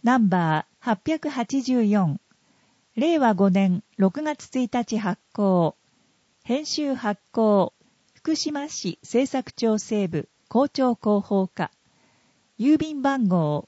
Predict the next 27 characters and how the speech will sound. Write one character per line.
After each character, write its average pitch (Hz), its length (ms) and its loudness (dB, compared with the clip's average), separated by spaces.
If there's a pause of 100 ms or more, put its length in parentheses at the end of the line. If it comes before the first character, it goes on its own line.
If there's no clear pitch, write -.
(140)
九 330 240 4
六 320 280 2
零 202 200 4
の 196 120 4
八 214 320 -4
六 254 260 0
零 180 220 0
一。 - 420 -8 (400)
福 - 220 -4
島 302 320 -6
市 - 340 -10
五 196 160 4
郎 240 160 4
内 233 260 0
町 180 240 0
三 220 280 0
の 214 120 6
一。 190 400 -2 (640)
電 214 280 6
話、 196 200 2 (480)
零 285 240 2
二 285 320 0
四 180 300 2 (260)
五 277 220 6
三 233 320 0
五 185 160 4
の 156 220 0